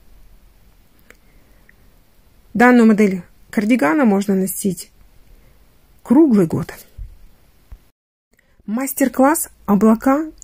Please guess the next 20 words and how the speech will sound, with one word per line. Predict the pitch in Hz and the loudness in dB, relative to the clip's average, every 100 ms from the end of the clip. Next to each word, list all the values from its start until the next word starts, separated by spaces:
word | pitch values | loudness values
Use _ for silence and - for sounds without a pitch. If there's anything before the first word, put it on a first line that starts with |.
| - | -2
очень | 233 226 208 | 0 2 0
наглядный, | 202 208 202 277 | 0 0 0 0
подробный, | 175 190 185 190 185 - | -2 0 0 -2 -4 -10
состоит | - 196 - 233 302 - | -10 -6 -2 -2 -2 -2
из | 269 320 | -2 -2
семи | - 214 196 220 269 - - | -2 2 4 2 0 -8 -8
частей. | 196 - - 175 214 - | -6 -6 -4 -4 -4 -6
Формат — | 190 196 208 294 - _ | -4 0 0 0 -4 _
видео. | 170 180 175 180 180 180 _ _ _ _ - - - _ _ _ _ _ _ _ _ _ _ - | -4 -2 0 0 -2 -8 _ _ _ _ -20 -20 -20 _ _ _ _ _ _ _ _ _ _ -10
Если | 226 277 269 | -6 -4 0
у | |
вас | 262 269 | 0 2
есть | 240 254 240 | 2 2 2
желание | 247 240 190 | 2 2 2
связать | 196 208 220 208 180 - | 0 -2 0 0 -2 -6
жакет, | 175 233 196 - 175 - - - - _ | -2 -2 -2 -2 -2 -4 -20 -20 -20 _
кардиган, | 226 220 214 185 185 175 160 _ - - | 0 0 0 0 -2 -4 -8 _ -20 -10
название | - 202 202 196 | -4 -2 0 0
проекта | 190 190 190 - 180 - | 0 -2 -4 -6 -10 -4
«Облака», | 190 185 196 202 302 349 | -2 0 0 0 -2 -2